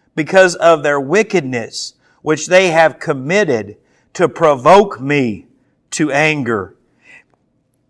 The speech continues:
in that they went down to burn incense and to serve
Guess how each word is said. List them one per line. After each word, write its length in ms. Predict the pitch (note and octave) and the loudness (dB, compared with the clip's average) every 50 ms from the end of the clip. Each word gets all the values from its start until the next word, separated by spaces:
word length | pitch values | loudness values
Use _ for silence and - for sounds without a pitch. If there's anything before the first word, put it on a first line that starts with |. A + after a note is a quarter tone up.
| _ _ _ | _ _ _
in 200 | - F#3+ G#3 G3+ G3 | 2 2 2 4 6
that 220 | G#3+ G#3+ G3+ C#3 | 6 6 6 6
they 160 | D#3+ F3+ F#3 | 4 2 4
went 320 | F3+ F3 F3 F3+ E3+ - - | 2 2 0 -2 -2 -2 -2
down 480 | D#3+ F3 G3+ G#3+ G#3 F#3+ D#3+ C#3 C3+ B2+ | 0 2 2 4 4 4 4 2 0 -2
to 120 | - E3 | -6 -4
burn 320 | D3 D3+ D#3+ D#3 D#3 D#3 | 0 2 4 4 4 2
incense 800 | D#3+ - F#3 G3+ A3 G#3+ - - - D3+ C3+ A#2 G#2 G#2 G2+ - - | -2 -2 -2 -2 -2 -2 -4 -6 -4 -4 -4 -4 -6 -8 -12 -12 -6
and 200 | - D#3 E3+ E3 | -2 -2 -2 -2
to 100 | D3+ D3+ | -4 -8
serve 500 | C#3+ - - G#3+ G#3+ G#3 F3+ C#3+ C3+ C3+ | -8 -2 0 2 2 4 4 2 2 0